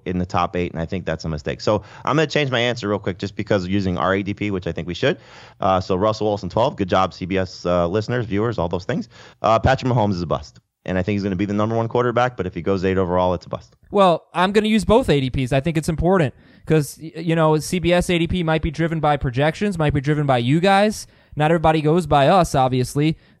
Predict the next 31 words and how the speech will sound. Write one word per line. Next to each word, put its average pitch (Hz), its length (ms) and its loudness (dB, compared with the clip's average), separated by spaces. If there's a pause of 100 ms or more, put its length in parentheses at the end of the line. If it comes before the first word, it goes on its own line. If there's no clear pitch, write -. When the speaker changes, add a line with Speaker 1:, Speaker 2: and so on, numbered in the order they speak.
Speaker 2:
The 143 100 -2
consensus 180 560 0
A 180 100 2
D 165 80 0
P 175 180 0
has 156 140 2
Russell 160 300 2
Wilson 165 380 0
in, 151 220 0 (120)
as 139 140 0
a - 20 0
round 151 320 0
seven 170 260 0
pick 160 320 0
in 151 120 0
between 170 360 0
Matt 151 200 2
Ryan 143 420 2
and 127 320 -2
Drew 143 220 0
Brees, 127 420 0
and 131 100 -2
then 135 120 0
Carson 143 400 0
Wentz 147 240 0
after 131 280 2
them. 147 320 2 (720)
And, 135 380 0
uh, 135 320 6
it, 160 240 -2
I, - 80 -8